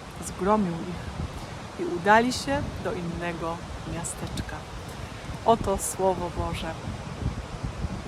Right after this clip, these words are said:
O, jak pięknie świeci słońce, jak fajnie grzeje w twarz.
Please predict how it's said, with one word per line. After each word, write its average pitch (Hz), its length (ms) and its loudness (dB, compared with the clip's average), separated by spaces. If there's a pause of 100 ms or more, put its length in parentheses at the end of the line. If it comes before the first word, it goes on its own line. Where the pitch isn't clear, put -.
(1500)
O, 277 280 12
jak 247 140 10
pięknie 262 380 8
świeci 226 300 0
słońce, 214 520 4
jak 202 160 2
fajnie 220 340 6
grzeje 202 280 4
w - 80 -2
twarz. - 580 0